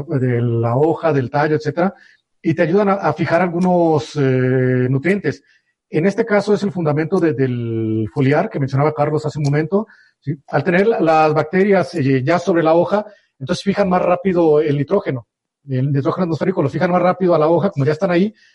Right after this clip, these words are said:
ya no tienen que hacer todo este proceso de fijarlo en el suelo, que lo tomen las raíces y mandarlo a las hojas, sino lo fijan directamente en la hoja.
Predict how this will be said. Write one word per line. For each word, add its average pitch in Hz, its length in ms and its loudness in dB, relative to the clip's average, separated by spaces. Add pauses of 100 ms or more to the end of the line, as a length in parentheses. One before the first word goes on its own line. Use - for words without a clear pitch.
ya 160 100 0
no 190 80 0
tienen 180 160 -2
que 175 80 -2
hacer 185 140 -4
todo 180 100 0
este - 160 -2
proceso 160 400 -4
de 151 80 0
fijarlo 151 340 -2
en 151 60 -2
el 135 80 0
suelo, 190 440 2
que 135 100 -4
lo 135 60 0
tomen 156 180 -2
las 143 80 0
raíces 147 480 0
y 151 40 -2
mandarlo 139 260 2
a 143 40 0
las 139 140 -4
hojas, 175 300 -2 (380)
sino 139 160 -2
lo 135 100 2
fijan 175 200 0
directamente 165 400 0
en 175 40 0
la 175 100 2
hoja. 196 460 -2